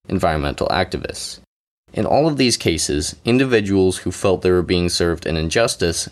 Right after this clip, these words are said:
came together, organized, if you will, around a common goal, and utilized social strategies like strikes, public notice campaigns, boycotts, petitions, and political action in order to strengthen whatever social movement they stood for,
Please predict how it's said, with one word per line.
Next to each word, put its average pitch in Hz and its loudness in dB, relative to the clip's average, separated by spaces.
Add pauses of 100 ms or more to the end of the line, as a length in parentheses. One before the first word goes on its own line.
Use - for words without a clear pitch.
came 123 0
together, 90 2 (340)
organized, 85 0
if 80 -2
you 76 -2
will, 57 -2 (280)
around 95 4
a 90 4
common 110 0
goal, 80 -2 (160)
and 98 2
utilized 90 2
social 78 -4
strategies 78 -2
like 67 -2
strikes, 127 -2 (260)
public 78 -2
notice 107 2
campaigns, 90 0 (100)
boycotts, 98 0 (100)
petitions, 98 0
and 80 -2
political 76 0
action 95 0 (120)
in 104 0
order 104 2
to 98 -4
strengthen 92 0
whatever 82 2
social 92 0
movement 80 0
they 85 2
stood 147 0
for, 80 0